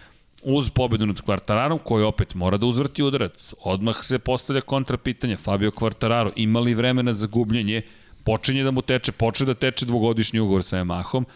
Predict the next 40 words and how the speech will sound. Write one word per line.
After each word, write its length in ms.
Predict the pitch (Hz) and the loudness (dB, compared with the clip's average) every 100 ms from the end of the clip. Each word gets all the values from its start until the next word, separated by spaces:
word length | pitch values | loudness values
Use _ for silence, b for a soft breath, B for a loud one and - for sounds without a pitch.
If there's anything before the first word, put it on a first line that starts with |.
| B B - | B B -2
Yamaha 440 | 95 95 101 104 | 0 2 2 -2
koja 560 | 107 - 98 98 101 101 | -6 0 2 4 4 2
želi 240 | 87 87 | 0 0
šampiona 580 | 90 104 101 123 123 82 - - | -2 -2 0 0 0 -2 -8 -6
i 120 | 92 | -4
nije 260 | 87 92 92 | 0 0 0
ga 100 | 92 | -2
imala 320 | 90 98 101 | 0 0 2
još 320 | 87 87 - | 0 -2 -4
od 60 | 90 | -10
dve 220 | 80 87 | -8 -8
hiljade 300 | - 92 98 | -6 -4 -4
petnaeste 580 | - 85 - 98 - 101 | -4 -8 -6 -8 -6 -2
godine 460 | 113 127 143 131 | 0 0 0 -2
i 240 | - 113 120 B B B B _ _ _ _ | -2 -4 -4 B B B B _ _ _ _
Jorge 340 | - - - 107 | -12 -8 -4 0
Lorenza 480 | 104 101 123 - 85 | 2 2 0 -2 -2
i 60 | |
onog 180 | 87 90 | -2 0
velikog 320 | 95 98 95 | 0 -2 -4
duela 240 | 92 107 104 | 0 2 0
s 80 | 110 | 0
Valentinom 420 | 107 104 123 127 | -2 -2 -2 0
Rossijem. 340 | 135 - 80 b b b b b _ | -2 -2 -10 b b b b b _
To 80 | - | -2
je 60 | 95 | 0
sada 220 | 113 113 | 0 0
već 160 | 117 - | 0 -2
pola 300 | - 98 113 | 0 0 0
decenije 560 | 120 117 - 147 143 | 0 -2 0 0 -2
bez 300 | 101 113 113 | 0 0 0
titule, 460 | - 98 - 123 156 B B B - - | -2 -4 0 0 0 B B B -12 -2
pripale 360 | 101 - 113 | 0 0 0
su 140 | 110 107 | 0 -2
titule 460 | 120 104 107 95 | -2 0 2 2
Hondi, 500 | 85 - 101 104 131 | 0 0 0 2 0
pripala 460 | 143 - 95 104 107 | 0 -2 0 0 2
je 60 | 98 | 2
jedna 180 | 92 | 0
titula 540 | 92 - - 101 110 | -6 -10 -4 0 2